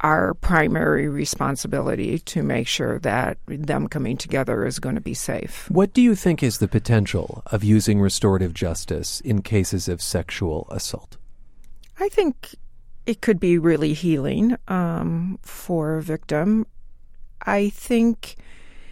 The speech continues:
Speaker 1: in restorative justice as facilitators in training, we really need to engage the community that has knowledge about manipulation,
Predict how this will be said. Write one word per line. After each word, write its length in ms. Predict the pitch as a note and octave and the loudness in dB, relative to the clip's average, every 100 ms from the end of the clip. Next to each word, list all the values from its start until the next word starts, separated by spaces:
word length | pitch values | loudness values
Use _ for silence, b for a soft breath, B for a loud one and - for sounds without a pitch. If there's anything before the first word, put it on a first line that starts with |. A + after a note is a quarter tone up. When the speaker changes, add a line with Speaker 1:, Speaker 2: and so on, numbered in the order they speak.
| b b b b b b | b b b b b b
Speaker 1:
in 240 | - A3 G#3+ | 4 6 6
restorative 640 | G3+ - G#3+ G3 F#3+ F#3 | 4 2 4 6 6 2
justice 540 | F3+ F#3+ F#3+ G3 F3+ F3 | 2 0 2 -2 -2 0
as 240 | E3+ E3+ | 0 -2
facilitators 920 | - F3+ G3 F#3 F3+ F#3 E3+ F3 F3 | -2 0 2 0 2 2 2 0 0
in 140 | E3+ | -2
training, 600 | E3+ - G3 G3 F3+ E3+ E3 | -2 0 2 2 2 2 2
we 180 | G3 | 2
really 340 | G3 G3 F#3+ F3 | 4 2 2 2
need 320 | F3+ F3 E3+ | 2 2 0
to 240 | - F#3+ F3 | -2 0 2
engage 840 | E3 D#3 E3+ E3+ E3+ F3 D#3 - - | 0 0 2 2 2 2 -4 -10 -8
the 140 | - D#3+ | -2 -2
community 960 | - F3 E3+ E3 D#3+ E3+ D#3 D#3 E3 b b b b b b b - - - | 0 0 2 2 2 2 2 0 -2 b b b b b b b -18 -18 -8
that 380 | E3+ D#3+ C#3+ D3+ | -2 2 4 2
has 420 | F3 D#3+ D#3 D#3 | 2 2 2 0
knowledge 560 | D3+ A#2+ B2+ G#2 D3 - - | -4 -4 -6 -8 -8 -10 -4
about 600 | D#3 D#3+ C#3 C3 B2+ - - - - | 0 2 2 2 -2 -6 -10 -16 -6
manipulation, 1300 | E3 D3+ C#3+ - C#3+ C#3 C#3+ - D3+ B2 B2+ B2 A2+ | -2 -2 -2 -2 -2 0 0 -2 -2 -2 -2 -4 -6